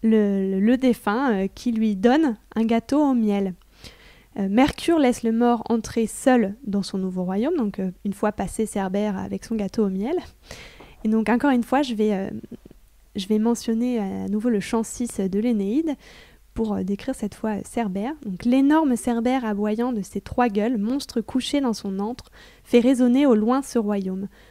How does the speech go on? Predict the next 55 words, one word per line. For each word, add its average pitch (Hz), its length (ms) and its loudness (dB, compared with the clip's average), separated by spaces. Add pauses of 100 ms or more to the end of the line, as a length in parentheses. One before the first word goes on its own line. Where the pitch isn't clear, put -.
(160)
La 226 120 0
prêtresse, - 580 -2
voyant 233 320 2
ses 226 220 -4
coups - 280 -4
se - 80 2
hérisser 226 480 2
déjà 226 240 -2
de 202 120 -2
couleuvres, 226 560 2
lui 196 180 -2
jette 247 320 -2
une 196 120 -2
boulette 240 360 0
soporifique 262 600 -2
de 202 120 0
miel 220 420 0 (100)
et 208 80 0
de 196 120 0
graines 233 380 -2
traitées. 202 480 -6 (640)
Lui, 302 320 2
enragé 233 420 2
par 247 140 0
la 202 140 -2
faim, 254 360 -2
ouvre 262 280 -2
largement 233 500 0
ses - 160 -8
trois 208 240 -6
gueules, 208 280 -4 (400)
saisit 269 500 0
ce 247 160 -2
qu'on 226 300 -2
lui 226 180 0
a 247 100 0
jeté 226 480 -2
et 208 100 0
relâche 233 340 0
son 208 200 -6
immense 220 320 -6
échine, 214 520 -6
s'étend 269 360 -2
sur - 140 -6
le 208 120 -2
sol 233 280 0
et 196 60 -4
couvre 247 340 -6
de 196 120 -8
tout 277 220 -6
son 220 200 -6
long 220 180 -2
l'antre 233 400 -2
tout - 260 -8
entier. 208 360 -8